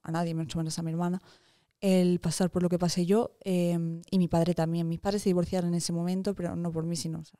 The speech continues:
por sus cosas y tal. No, no fue una cosa traumática para mí, pero mi padre también me ha apoyado un montón, lo que le dejé,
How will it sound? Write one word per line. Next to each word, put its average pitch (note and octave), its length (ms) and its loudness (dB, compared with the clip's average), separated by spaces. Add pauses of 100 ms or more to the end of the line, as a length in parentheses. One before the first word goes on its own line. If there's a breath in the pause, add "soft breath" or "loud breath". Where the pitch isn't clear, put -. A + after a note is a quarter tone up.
por E3 100 -20
sus - 140 -20
cosas F3 240 -10
y E3+ 60 -4
tal. A3+ 200 0 (220)
No, F#3+ 300 2
no G3 160 2
fue G3+ 120 2
una G3 140 2
cosa F#3 160 0
traumática F3+ 460 0
para F3+ 160 -2
mí, G#3 160 -4 (500 soft breath)
pero F3+ 400 4
mi F3 120 2
padre E3 220 2
también D#3+ 220 0
me D#3+ 60 2
ha - 20 2
apoyado D#3 300 0
un D#3 60 0
montón, D#3 380 -2 (120)
lo E3+ 140 -6
que E3 100 0
le D#3+ 100 0
dejé, D#3+ 340 -2